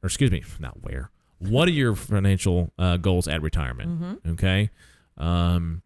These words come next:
Speaker 1: for example, the level of risk you're comfortable with, um, a-, a-, managing your investments at a four percent rate of return,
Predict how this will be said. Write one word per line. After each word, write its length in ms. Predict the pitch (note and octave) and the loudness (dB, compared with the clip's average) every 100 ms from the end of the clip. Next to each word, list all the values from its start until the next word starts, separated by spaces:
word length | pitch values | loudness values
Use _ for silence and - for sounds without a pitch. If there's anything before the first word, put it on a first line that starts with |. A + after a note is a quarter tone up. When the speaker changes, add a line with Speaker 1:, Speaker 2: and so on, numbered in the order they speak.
| _ _ _ _ _ _ _ - _ - | _ _ _ _ _ _ _ -16 _ -4
Speaker 1:
for 200 | - C#3+ | 2 2
example, 340 | A2 B2+ E2+ | 4 2 2
the 120 | D#2+ G2 | 0 2
level 240 | A#2+ B2 | 4 4
of 140 | A2 | 2
risk 240 | A#2+ B2+ - | 4 2 2
you're 140 | A2 | 0
comfortable 500 | - - C#3 B2+ G2+ | 0 0 2 4 4
with, 360 | G#2 G#2+ G#2+ - _ _ _ _ _ | 4 4 2 -2 _ _ _ _ _
um, 680 | F#2 F#2+ F#2+ F#2+ F#2+ F#2+ F2 - | -4 -2 0 0 0 -2 -8 -6
a-, 460 | G#2 F2 F#2+ D#2+ | -6 -6 -10 -12
a-, 40 | F#2 | -10
managing 500 | G#2+ A2 A2+ G#2+ A2+ | -2 2 2 2 2
your 140 | A2 G#2 | 4 4
investments 580 | G2 B2+ - A2 G#2+ | 4 2 4 2 2
at 100 | G#2 | 0
a 100 | F#2 | 0
four 520 | F2 - - - C#3 B2+ | -2 -6 -6 0 2 4
percent 400 | A#2 - A#2+ A2 | 2 2 4 4
rate 140 | A2+ | 4
of 60 | G#2 | 4
return, 760 | G2 - F3 B2+ A2 A#2 B2 | 2 2 4 4 4 2 0